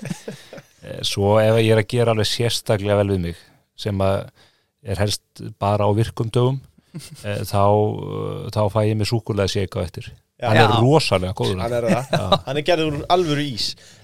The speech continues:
Speaker 2: Sko, dýfur frönskunum í, í shakeinu eða er það bara
Speaker 1: Hvað sagðirðu?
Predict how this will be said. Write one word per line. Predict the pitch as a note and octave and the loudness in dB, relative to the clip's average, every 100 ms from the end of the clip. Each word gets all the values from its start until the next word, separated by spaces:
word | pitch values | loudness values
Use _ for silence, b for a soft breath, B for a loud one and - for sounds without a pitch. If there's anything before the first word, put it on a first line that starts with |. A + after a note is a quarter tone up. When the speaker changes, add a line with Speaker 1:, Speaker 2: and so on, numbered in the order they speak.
| B | B
Speaker 2:
Sko, | - F3 E3 A#2 - - - | -4 2 2 0 -10 -16 -12
dýfur | G3 G3+ F#3 | -6 -2 -2
frönskunum | G#3 G3+ A3 G3+ G3+ | -2 -4 -6 -6 -6
í, | F#3 | -6
í | G3 | -4
shakeinu | G#3+ G3 F#3+ | -4 -2 -2
eða | D#3 D#3 C#3+ - | 0 0 0 -6
er | - | -8
það | C#3+ C#3+ | -6 -4
bara | D3 C#3 - | -6 -8 -10
Speaker 1:
Hvað | - B2+ | -8 -4
sagðirðu? | A2 E2+ - | -2 -4 -8